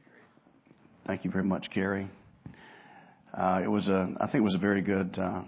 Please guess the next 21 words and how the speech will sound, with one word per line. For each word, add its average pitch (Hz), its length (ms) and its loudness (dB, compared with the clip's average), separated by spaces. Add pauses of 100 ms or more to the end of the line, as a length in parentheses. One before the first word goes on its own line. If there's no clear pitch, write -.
(100)
evening, 92 420 -4 (460)
and 92 180 -10
it 85 80 -8
was 90 160 -10
a - 20 -10
good 92 220 -8
time. 90 400 -6
So 90 320 -8
thank 95 160 -6
all 95 160 -4
those 90 340 -8
who 90 200 -8 (460)
helped - 360 -6
bring 90 220 0
that 85 320 -4
to - 80 -8
pass. 80 580 -4 (2250)
Let's - 160 -12
give 117 180 4
ears 110 240 6
your, 101 260 0